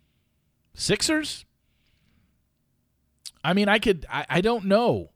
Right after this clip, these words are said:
if he wants to go there. And if you're them, you're trading Tyrese Maxey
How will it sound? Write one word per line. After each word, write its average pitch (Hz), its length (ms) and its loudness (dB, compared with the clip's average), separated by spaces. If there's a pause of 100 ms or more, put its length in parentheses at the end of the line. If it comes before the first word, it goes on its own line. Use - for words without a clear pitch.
(320)
if 175 300 2
he 202 120 -4
wants 170 280 0
to 139 80 -2
go 143 200 4
there. 82 340 -6 (1700)
And 143 680 2
if 139 400 0
you're 170 460 4
them, 185 640 2 (420)
you're 160 180 0
trading 190 340 2
Tyrese 185 460 4
Maxey 180 540 -2